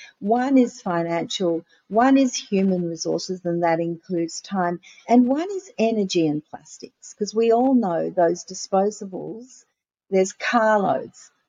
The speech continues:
of disposables per patient. And if you've got somebody in hospital for three months who doesn't really want to be there, that's a lot of time, money and energy and plastic that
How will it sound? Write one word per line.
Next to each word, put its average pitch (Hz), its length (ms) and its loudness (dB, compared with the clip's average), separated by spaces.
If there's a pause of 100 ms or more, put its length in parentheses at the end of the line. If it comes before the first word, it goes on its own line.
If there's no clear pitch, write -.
(120)
of 180 180 2
disposables 165 880 -2 (100)
per 170 160 -2
patient. - 640 -8 (300)
And 214 160 0
if 240 160 0
you've 262 300 2
got 233 220 2
somebody 185 520 0
in 190 80 -2
hospital 180 760 -2 (220)
for 190 100 0
three 185 300 -2
months 165 240 0
who 233 120 -2
doesn't 302 280 2
really 226 200 2
want 165 180 -2
to 160 60 -6
be 175 200 2
there, 156 300 -2
that's 226 260 0
a 233 80 -2
lot 247 240 -12
of 247 140 -18
time, 196 580 -2
money 175 540 -8
and 165 360 -6
energy 165 480 0
and 160 140 -2
plastic - 520 -4
that - 220 2